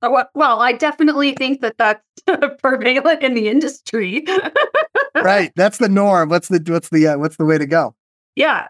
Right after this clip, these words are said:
Speaker 1: Yeah. I mean, it's a whole, it's the whole thing about the scarcity versus abundance mindset, right? Like, the, there is enough to go around. And if you're constantly worried about the next shoe dropping, you're not gonna be looking forward to what the future can hold.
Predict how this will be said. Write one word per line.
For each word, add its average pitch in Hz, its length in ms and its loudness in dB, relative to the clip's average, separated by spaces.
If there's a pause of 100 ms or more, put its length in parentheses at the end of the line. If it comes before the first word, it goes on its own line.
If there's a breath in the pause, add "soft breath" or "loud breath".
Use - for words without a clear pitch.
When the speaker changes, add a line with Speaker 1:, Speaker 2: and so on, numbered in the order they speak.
Speaker 1:
Yeah. 302 260 0
I 254 100 -2
mean, 370 140 2
it's 381 160 0
a 440 80 2
whole, 403 240 2
it's 285 200 -4
the 349 120 0
whole 339 160 0
thing 330 220 2
about 254 400 0 (100)
the 226 160 0
scarcity 240 640 -2
versus 208 320 -2
abundance 175 520 -2
mindset, - 520 -6
right? 170 300 0
Like, 180 360 0
the, 208 440 0 (580)
there 269 200 0
is 269 220 2
enough 254 300 2
to 214 100 -6
go 208 180 2
around. 185 580 -2 (280)
And 185 640 0 (180)
if 214 180 -4
you're 220 140 2
constantly 247 600 -2
worried 214 280 2
about 190 200 0
the 190 80 -6
next 196 220 -2
shoe 208 220 -4
dropping, 180 520 -2 (440)
you're 233 100 0
not 262 140 2
gonna 285 120 0
be 269 120 -2
looking 262 300 0 (160)
forward 208 600 2
to 240 100 -4
what 214 180 0
the 196 60 -12
future 170 300 -6
can - 160 -8
hold. - 200 -14